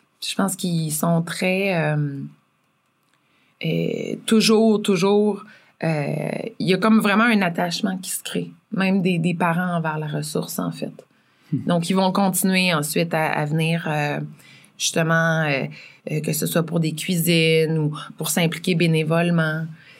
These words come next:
Speaker 1: Puis je dirais que dans la façon qu'on le fait aussi, l'approche qu'on le fait, parce qu'on a, on travaille beaucoup aussi en sécurité alimentaire, parce qu'on s'est rendu compte il y a quelques années que ça faisait beaucoup partie de la vie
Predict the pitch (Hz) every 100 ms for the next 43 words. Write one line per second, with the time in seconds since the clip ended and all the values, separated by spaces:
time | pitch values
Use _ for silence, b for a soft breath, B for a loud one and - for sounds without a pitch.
0 | B - 180 175 196 214 196 180 185 175
1 | 170 202 202 208 196 165 170 196 190 175
2 | - 190 170 180 185 - 190 170 208 -
3 | 311 214 185 185 170 170 185 185 185 190
4 | 254 233 254 220 185 - 170 214 220 214
5 | 175 170 220 262 - 185 180 175 175 170
6 | 170 107 110 185 113 - 175 170 180 170
7 | 170 214 208 180 170 180 175 196 226 220
8 | - 208 202 170 165 202